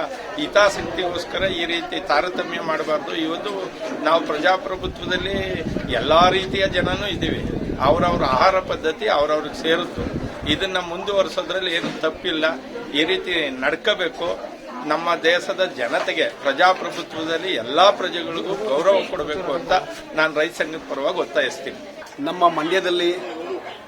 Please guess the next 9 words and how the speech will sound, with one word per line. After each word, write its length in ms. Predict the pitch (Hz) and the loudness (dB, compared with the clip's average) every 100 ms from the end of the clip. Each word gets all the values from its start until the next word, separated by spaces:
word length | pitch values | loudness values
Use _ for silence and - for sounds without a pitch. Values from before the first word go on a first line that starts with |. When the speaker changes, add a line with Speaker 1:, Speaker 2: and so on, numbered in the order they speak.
| - - 147 | -12 -10 -6
Speaker 2:
ಇದೀಗ 200 | 180 202 | 0 8
ಆರಂಭ 300 | 196 175 175 | 10 8 8
ಆಗ್ತಾ 220 | 165 - | 4 4
ಇರುವಂಥ 280 | 156 151 139 147 143 - - - - - - | -2 -2 -2 -2 -2 -8 -14 -14 -14 -16 -12
ಅಖಿಲ 200 | - 202 | -6 0
ಭಾರತ 300 | 202 190 175 165 160 147 - - 170 | 6 6 6 2 2 -2 -10 -8 -4
ಕನ್ನಡ 220 | 175 170 151 135 - - | 2 6 6 4 -4 -4
ಸಾಹಿತ್ಯ 360 | - 165 175 190 | 0 0 0 -2
ಸಮ್ಮೇಳನದಲ್ಲಿ 600 | - 156 147 131 127 147 | -2 -4 -4 -4 -4 -6